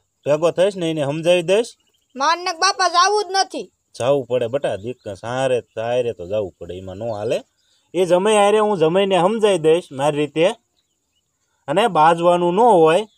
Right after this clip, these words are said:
Speaker 1: કોઈ એવું બાજવા બાજવાનું ન હોય. તમ તાર જલેબી ને ફડાક્યા હમણાં હું, હું લઈ આવી દઈશ. બસ, તારા છોકરા ફડાક્યા ને હમણાં હું તારા છોકરા હાટું હું લેતો આવીશ. જે આ મુનાના નથી લીધા, હમણાં હું લઈ આવું જઈ.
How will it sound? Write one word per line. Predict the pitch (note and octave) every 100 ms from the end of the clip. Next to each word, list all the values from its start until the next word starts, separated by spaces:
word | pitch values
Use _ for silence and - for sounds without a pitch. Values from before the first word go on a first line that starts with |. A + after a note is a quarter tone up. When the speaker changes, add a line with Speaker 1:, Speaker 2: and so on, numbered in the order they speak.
| _ _
Speaker 1:
કોઈ | - D3+ D#3+
એવું | E3 E3
બાજવા | D3+ C#3 C#3+ D3+
બાજવાનું | C#3+ C#3+ C#3 C#3 D3
ન |
હોય. | F3 C#3+ C3 - _ _ _ _ _ _
તમ | D3+ D#3
તાર | F3
જલેબી | C3+ C#3+ F3 F3+ F#3
ને | D#3
ફડાક્યા | D#3+ F3 D#3+ E3
હમણાં | D#3+ E3+
હું, | E3+ E3 D3 _ _ -
હું | E3+ D#3+
લઈ | C3
આવી | A2
દઈશ. | F#2+ G2+
બસ, | F#3+ D#4 - _ _ _ _ _ _ _
તારા | C#3+ E3 D#3
છોકરા | D#3+ E3 F3 F3
ફડાક્યા | - D#3+ E3 E3 D#3+
ને | D3+
હમણાં | D#3
હું | D3+
તારા | D3 C#3+
છોકરા | D3 C#3+ C#3+
હાટું | C3+ C3+ C3+
હું | C3
લેતો | C#3+ D3+ C#3
આવીશ. | B2+ C3
જે | C#3 D3+ C#3 _ _ _ _ -
આ | F3+ F#3+
મુનાના | F#3+ A3 A3+ G#3+ F#3
નથી | G3+ F3
લીધા, | D3+ G#2+ E2 _ _ _ _ _ A#2+
હમણાં | D#3 F#3
હું | F3+ E3+
લઈ | E3 F#3+
આવું | D3 G#2
જઈ. | G#2+